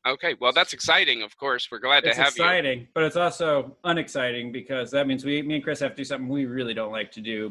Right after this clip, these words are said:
Speaker 2: But
Speaker 1: That's unfortunate.
Speaker 2: we do have to do it to every, uh, new guest, and that is we have to
Speaker 1: Ooh.
Speaker 2: put them through a little hazing, little initiation. So, Chris.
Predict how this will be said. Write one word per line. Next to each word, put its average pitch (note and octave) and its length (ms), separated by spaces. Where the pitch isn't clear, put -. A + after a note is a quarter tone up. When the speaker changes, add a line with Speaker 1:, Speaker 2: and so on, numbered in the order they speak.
Speaker 2:
But C3+ 160
Speaker 1:
That's - 160
unfortunate. A2 600
Speaker 2:
we D3+ 240
do E3 140
have F3+ 160
to E3 100
do D#3 140
it D3 100
to - 120
every, C#3 520
uh, A#2+ 280
new B2+ 520
guest, D3+ 420
and B2+ 140
that B2+ 180
is B2 160
we C3+ 60
have B2+ 100
to - 40
Speaker 1:
Ooh. - 40
Speaker 2:
put E3 80
them D#3 120
through D#3+ 180
a - 40
little D#3 140
hazing, D#3+ 680
little D3+ 200
initiation. C3+ 840
So, C3 360
Chris. D3 580